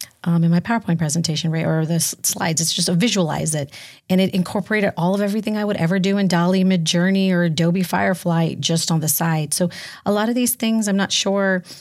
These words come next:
um, as a day-to-day person, what does that mean yet?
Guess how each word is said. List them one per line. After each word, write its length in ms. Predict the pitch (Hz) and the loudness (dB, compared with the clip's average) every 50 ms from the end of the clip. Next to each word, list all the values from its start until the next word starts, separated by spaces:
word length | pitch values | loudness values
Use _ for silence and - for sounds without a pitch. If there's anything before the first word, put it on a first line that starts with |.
| - - - _ _ - - | -20 -20 -20 _ _ -8 -2
um, 200 | - 180 170 - | 0 2 2 2
as 200 | - 175 175 165 | 2 2 2 2
a 200 | 175 165 165 165 | 2 2 0 0
day-to-day 580 | - - 175 160 196 185 185 175 175 180 175 175 | -2 -2 -2 0 2 2 2 2 2 2 2 0
person, 640 | 175 - 254 269 262 - - 196 170 160 165 170 165 - - | 0 0 0 0 0 0 0 0 0 2 2 0 -2 -4 -4
what 160 | - 208 165 | -4 -4 -2
does 160 | - 202 185 | 0 0 0
that 180 | 175 185 151 - | 2 0 2 2
mean 320 | 170 165 165 170 196 202 | 2 2 2 2 2 2
yet? 540 | 175 147 - 165 160 - 233 - - - - | 0 0 -2 -2 -2 -4 -4 -6 -6 -8 -8